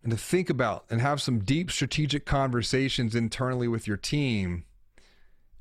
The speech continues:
as you wonder aloud, what are you doing right now post-covid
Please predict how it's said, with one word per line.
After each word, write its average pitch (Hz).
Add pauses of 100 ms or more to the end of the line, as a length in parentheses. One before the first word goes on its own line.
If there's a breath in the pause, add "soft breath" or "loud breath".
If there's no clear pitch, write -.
(160)
as 117
you 117
wonder 131
aloud, 107 (1160 soft breath)
what 151
are 202
you 220
doing 117 (880 loud breath)
right 107
now 92 (640)
post-covid 110